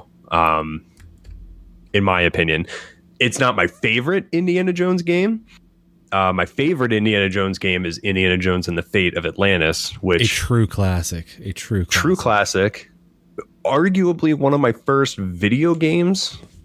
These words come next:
Speaker 1: Um, it's one of the first that I ever finished. My dad and I used to play it in my basement of my house, which was like a, like a gutted out wine cellar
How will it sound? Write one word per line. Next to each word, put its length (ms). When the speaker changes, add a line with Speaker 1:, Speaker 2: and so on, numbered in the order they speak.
Speaker 1:
Um, 240
it's 140
one 160
of 40
the 80
first 280
that 80
I 60
ever 180
finished. 680
My 200
dad 340
and 100
I 80
used 240
to 60
play 320
it 120
in 80
my 200
basement 840
of 120
my 120
house, 580
which 200
was 140
like 140
a, 260
like 160
a 80
gutted 340
out 280
wine 400
cellar 640